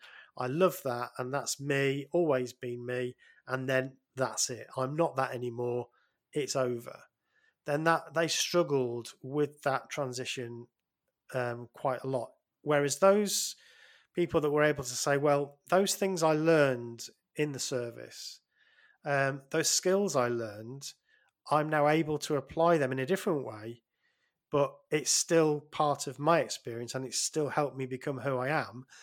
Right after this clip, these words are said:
and I can use those skills and those experiences in this new phase of my life now." Those people seem to do better. Same goes for re-,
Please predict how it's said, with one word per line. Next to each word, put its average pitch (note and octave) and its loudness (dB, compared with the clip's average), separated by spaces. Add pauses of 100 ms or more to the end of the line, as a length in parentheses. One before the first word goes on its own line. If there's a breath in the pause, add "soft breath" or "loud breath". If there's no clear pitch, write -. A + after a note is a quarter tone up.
(180 loud breath)
and C#3 -2
I C#3+ 2
can C#3 -4
use G#3 2
those A#2+ -2
skills B2 -6
and C3 -4
those C3 -2
experiences A#2+ -8 (320 soft breath)
in D#3+ -4
this D#3+ -2
new F3+ 0
phase B2+ -2
of - -14
my A#2+ -8
life - -12
now." A#2+ -18 (380 soft breath)
Those F3 0
people D3+ -6
seem D3+ -4
to C#3 -10
do C3 -4
better. B2+ -8 (360)
Same F3 2
goes D#3 4
for C#3+ -6
re-, C#3 -4